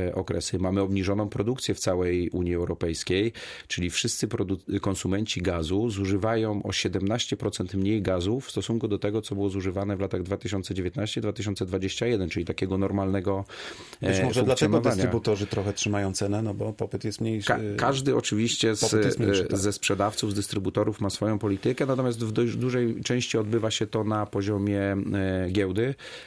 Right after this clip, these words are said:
Speaker 1: e, i my tak ten gaz, e, kupujemy.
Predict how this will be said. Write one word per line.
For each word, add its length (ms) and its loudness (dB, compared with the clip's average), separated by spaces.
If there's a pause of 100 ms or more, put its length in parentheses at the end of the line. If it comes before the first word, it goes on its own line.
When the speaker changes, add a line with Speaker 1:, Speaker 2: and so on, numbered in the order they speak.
(120)
Speaker 1:
e, 600 2
i 420 2 (180)
my 220 2
tak 260 -2
ten 180 0
gaz, 360 0
e, 260 2
kupujemy. 560 2